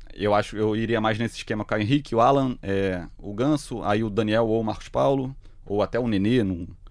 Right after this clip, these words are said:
ne-, nessa última vaga que tá completando. A questão que a gente fala é o Fluminense precisa mexer em alguma coisa.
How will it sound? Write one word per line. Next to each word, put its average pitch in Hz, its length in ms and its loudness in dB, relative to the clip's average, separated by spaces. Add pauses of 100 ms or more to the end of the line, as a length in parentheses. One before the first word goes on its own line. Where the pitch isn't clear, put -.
(540)
ne-, 87 440 -8
nessa 92 440 -2 (220)
última 107 320 -2
vaga 101 260 0
que - 60 -14
tá 101 260 0 (160)
completando. 110 400 -2 (560)
A 165 180 4
questão - 460 4
que - 160 0
a 117 40 6
gente 123 200 2
fala 143 340 4 (300)
é 127 320 4 (920)
o 120 60 0
Fluminense 120 440 0
precisa 131 720 2
mexer 110 380 2
em - 20 6
alguma 110 260 2
coisa. 87 400 -2